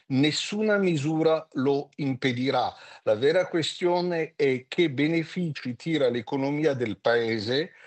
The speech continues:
dalla presenza di questa banca.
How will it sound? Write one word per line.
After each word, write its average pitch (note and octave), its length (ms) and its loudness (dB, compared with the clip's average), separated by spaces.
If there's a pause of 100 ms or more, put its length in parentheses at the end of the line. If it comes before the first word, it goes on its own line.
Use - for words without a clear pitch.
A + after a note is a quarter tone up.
(120)
dalla C#3+ 320 2
presenza D3 560 0
di C3+ 140 -2
questa A2+ 420 -4
banca. G2 560 -8